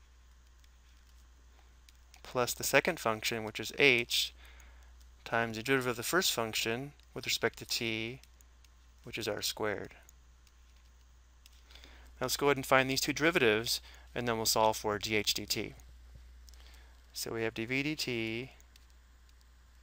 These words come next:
equals one-third pi times r squared times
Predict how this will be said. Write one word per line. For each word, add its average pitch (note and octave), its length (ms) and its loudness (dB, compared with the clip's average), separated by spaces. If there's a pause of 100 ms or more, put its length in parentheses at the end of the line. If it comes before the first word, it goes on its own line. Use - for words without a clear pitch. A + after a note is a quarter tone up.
(760)
equals A#2 400 -12
one-third C3 600 -2
pi A#2 580 4 (1040)
times B2 540 0
r C3 180 2
squared A#2+ 800 2 (500)
times B2 540 2